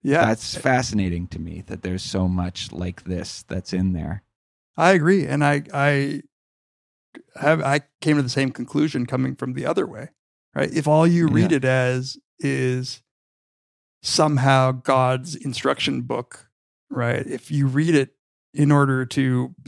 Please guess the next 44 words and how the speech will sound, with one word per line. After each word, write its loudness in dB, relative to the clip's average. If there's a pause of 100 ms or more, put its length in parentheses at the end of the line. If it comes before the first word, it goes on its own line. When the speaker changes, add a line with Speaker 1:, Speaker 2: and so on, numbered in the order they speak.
(100)
Speaker 1:
like, -12 (120)
prove 4
what, 0
whatever 0
it 0
is -2
you -4
believe -2
and, -8 (220)
and, -12 (680)
uh, -12 (160)
and -4
read 6
it 2
as 0
God's -2
words -4
and -10
struggle -6
to -6
understand -4
it -6
as -8
that, -12 (340)
then 2
you're 4
also 2
missing 0
out, -4
I -8
think, -6 (100)
on, -4 (500)
right? -4
You 2
have 4
to 2
do 2
mental 0
gymnastics, 0 (340)
uh, 0
for -2
Ecclesiastes. -4 (480)
Speaker 2:
Yeah. 2
Speaker 1:
And -4